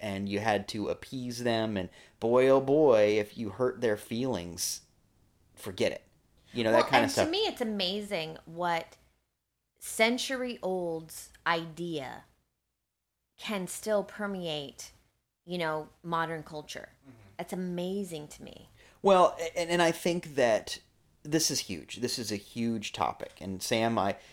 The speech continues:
Speaker 1: you opened a can of worms, but I love that because part of it is we call ourselves New Thought, you know, as our branch of, of spirituality, our religious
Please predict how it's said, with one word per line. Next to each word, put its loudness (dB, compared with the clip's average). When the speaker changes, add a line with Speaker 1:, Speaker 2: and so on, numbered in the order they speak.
Speaker 1:
you 0
opened 4
a 2
can 2
of 4
worms, 2
but 4
I 4
love 4
that -2
because 0
part 4
of 0
it 4
is 0
we 2
call 2
ourselves 4
New 0
Thought, 0
you -4
know, 4
as 0
our 4
branch -2
of, -2
of -2
spirituality, 2
our 2
religious -2